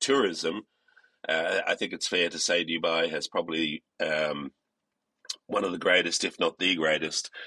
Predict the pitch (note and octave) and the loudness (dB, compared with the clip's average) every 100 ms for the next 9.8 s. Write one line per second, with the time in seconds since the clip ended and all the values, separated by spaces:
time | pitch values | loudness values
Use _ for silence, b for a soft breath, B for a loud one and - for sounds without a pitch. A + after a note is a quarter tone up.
0 | B _ G2 G2+ G2 F2 D2+ D2+ C#2+ D2 | B _ -2 2 2 2 0 -2 -4 -6
1 | C#2+ D2 D2+ F2+ F#2 D#2 E2 D2+ D2 - | -4 -2 0 0 -2 0 0 0 -4 -6
2 | - - b b b b b b b _ | -10 -10 b b b b b b b _
3 | E2+ E2 D#2+ E2 D#2+ D#2 - D2+ E2 E2 | 0 2 2 2 0 -2 -2 0 4 2
4 | D2+ D2 - E2 D#2 D#2+ - - F2 F2 | 0 -8 -4 0 0 -4 -12 -6 0 2
5 | D#2+ E2 D#2 D#2 D2 D2 C2 E2+ D#2+ - | 2 2 2 2 0 -6 -4 -2 -2 -4
6 | D2 E2 D#2 C2+ - - - _ _ _ | 0 0 2 -2 -4 -8 -8 _ _ _
7 | _ _ _ _ _ - - F2+ E2+ D#2 | _ _ _ _ _ -6 -2 -2 -4 -8
8 | - G2+ F#2 D#2+ E2+ D#2+ C#2+ C#2+ - C#2 | -4 -2 0 2 0 0 0 0 -2 -6
9 | - - C2+ C2 C2+ - C2 | -6 -4 -4 -2 0 -2 -2